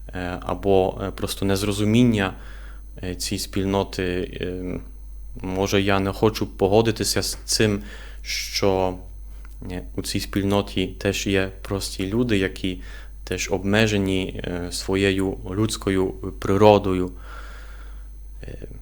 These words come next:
і тоді, власне, залишаю теж, е, цього Святого Дух-, Духа, який присутній у цій, е, спільноті. Е, в Євангелії ми сьогодні почули, що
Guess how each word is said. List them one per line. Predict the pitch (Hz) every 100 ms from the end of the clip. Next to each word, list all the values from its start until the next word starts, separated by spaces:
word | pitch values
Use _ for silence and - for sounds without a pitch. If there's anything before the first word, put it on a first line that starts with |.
| - - - - - -
і |
тоді, | 104 98 143 160 123
власне, | - 101 110 -
залишаю | 107 101 98 127 120
теж, | 110 107 101 - -
е, | - 92
цього | - 101 98 92
Святого | - 101 98 95 98
Дух-, | 101 95 -
Духа, | 98 117 107 101
який | 92 - 92
присутній | 92 98 104 98 95
у | 90
цій, | - 90 98 107 -
е, |
спільноті. | - - 104 98 92 90 92 - - - - - - - - - - - - - - - - - - -
Е, | 101 92 95 - - - - - - - - - - - - - - - - - - - - - - - - -
в | 101
Євангелії | 101 98 190 175 110 98 92 92
ми | - 113 143
сьогодні | - 107 123 117 110
почули, | 107 101 - 120 113 104
що | - - 104 101